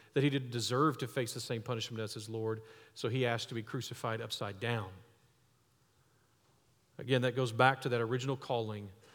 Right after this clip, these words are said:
and through this moment and all the way into this. What is Jesus saying here?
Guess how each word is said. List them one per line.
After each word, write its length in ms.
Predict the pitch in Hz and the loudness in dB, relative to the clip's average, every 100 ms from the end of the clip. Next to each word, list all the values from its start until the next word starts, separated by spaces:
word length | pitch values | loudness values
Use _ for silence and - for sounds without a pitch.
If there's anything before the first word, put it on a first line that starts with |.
| - - | -20 -8
and 120 | 139 123 | -4 -2
through 260 | 143 135 | 2 2
this 280 | 120 139 - | 4 2 4
moment 500 | 123 113 107 107 - - - _ _ _ | 0 2 0 -4 -8 -20 -20 _ _ _
and 100 | 139 131 | -12 -4
all 180 | 123 127 | 0 0
the 80 | |
way 140 | 123 123 | 0 0
into 320 | 123 127 120 | -2 -4 -4
this. 500 | 104 107 - - - - _ _ _ _ _ _ _ _ _ - - | -4 -4 -6 -10 -16 -20 _ _ _ _ _ _ _ _ _ -20 -8
What 120 | 131 | -2
is 140 | 131 | -2
Jesus 300 | 113 131 120 | -2 -4 -2
saying 320 | - 123 127 127 | -2 0 0 0
here? 320 | 127 127 | 0 0